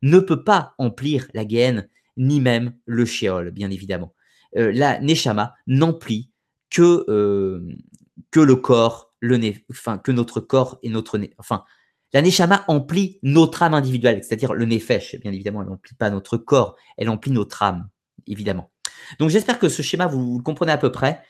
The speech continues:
de ces chemins et de ces possibilités entre la Nefesh qui visite le Yestrira, le roi qui visite le Bria, et la Neshama qui descend de Dieu pour nous emplir et nous apporter le salut. Voilà.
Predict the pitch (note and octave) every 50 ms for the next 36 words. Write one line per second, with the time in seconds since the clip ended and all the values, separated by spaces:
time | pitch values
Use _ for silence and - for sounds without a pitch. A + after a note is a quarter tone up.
0 | _ _ _ _ - C3 C3 - D3 C3 - - - G#3 G3 F3 D#3+ D#3+ E3+ F#3
1 | - B2 A#2 A#2+ A#2+ - C3 B2+ B2+ - F#3 G3+ G3 - - - C#3 A#2+ - -
2 | B2+ B2+ B2+ - _ _ - B2 B2 - - C3+ B2+ B2+ D3 D#3+ D#3+ - E3 D3
3 | B2+ - - - A#2 B2 B2 C#3 C3 C3+ G#2+ G#2+ A#2 C#3 C3+ - - A2+ - G2+
4 | G#2+ C3 - - _ _ _ - C3 C3 B2+ D#3 E3+ E3+ D#3 C#3 - - B2 A#2
5 | B2+ B2+ - G#2+ A2+ - C3+ B2+ B2 G#2+ A#2 B2+ - _ _ _ _ _ _ -
6 | E3 D#3 D3 C3+ D3 C#3 - C#3 A2+ A2 G2+ - _ _ _ _ D3 C#3 C3 C3
7 | A#2+ - - G#2 F#2 - - _ _ A#2 A#2 B2 C3 A2+ G#2 G2+ G#2 G2 - _
8 | _ _ _ - E3+ F3 F3 E3 C#3 C#3 A2+ - - G#2 G2+ G2 - _ _ _
9 | _ _ - D3+ C#3+ B2+ A2+ A2 - - F#2+ - - - F#2+ G2 - _ _ _
10 | _ _ _ _ _ _ _ _ _ _ _ - D3 F#3 A#3+ A#3+ A#3 - - F3+
11 | B2 G2+ F2+ - _ _ _ _ _ _ _ _ _ _ _ _ _ _ _ _
12 | _ _ _ _ _ _ - - _ - C3 C#3+ C#3 A#2+ - -